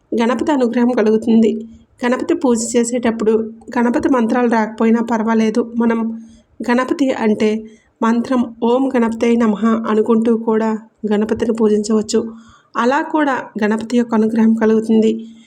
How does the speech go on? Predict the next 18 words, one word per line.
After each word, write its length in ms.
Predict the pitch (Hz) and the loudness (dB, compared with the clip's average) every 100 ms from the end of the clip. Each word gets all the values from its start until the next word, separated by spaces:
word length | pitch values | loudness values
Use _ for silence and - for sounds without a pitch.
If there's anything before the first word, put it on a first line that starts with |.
| _ _ | _ _
ఎలాంటి 380 | 226 254 311 311 | -2 0 0 2
ఇబ్బందులు 460 | 247 196 220 220 240 | 2 2 2 2 2
అనేవి 420 | 226 226 226 214 208 - - _ - | 2 2 2 2 0 -8 -20 _ -2
ఉండవని 420 | 214 220 226 220 208 - | 0 2 4 2 0 -2
మనకు 320 | 214 220 226 220 214 - | -2 0 0 0 -2 -8
శాస్త్రాల్లోనూ 760 | 214 208 208 233 233 226 226 233 | -4 -4 -4 -4 0 2 4 2
చెప్పబడ్డాయి. 720 | 226 196 214 220 226 214 220 - - - - - | -2 -4 -4 -2 0 0 0 -4 -16 -20 -14 -2
ఈరోజు 400 | 220 226 226 226 208 - | 2 4 2 2 2 0
ఎట్టి 200 | 233 233 | -2 0
పరిస్థితుల్లోనూ 720 | 330 262 - 247 269 269 262 254 | -2 -2 -6 -4 0 0 0 -2
కూడా 320 | 262 220 214 220 214 - _ - | 0 0 0 -2 -6 -14 _ -4
చంద్రుణ్ణి 580 | 233 214 233 233 220 214 - - | 0 2 4 4 4 2 -2 -4
చూడకూడదు. 680 | 220 214 214 214 208 208 220 - - _ _ - - _ | 0 0 0 -2 0 0 0 -6 -20 _ _ -20 -20 _
ఒకవేళ 520 | 220 220 226 226 233 220 214 214 _ _ _ - | -2 2 2 4 4 2 0 -6 _ _ _ -4
by 140 | 214 233 | 0 0
మిస్టేక్‌లో 580 | 233 233 311 311 302 269 | 0 0 0 2 2 2
చూస్తే 400 | 247 226 226 254 | 2 2 2 2
మాత్రం 400 | 247 240 233 226 | 2 2 0 0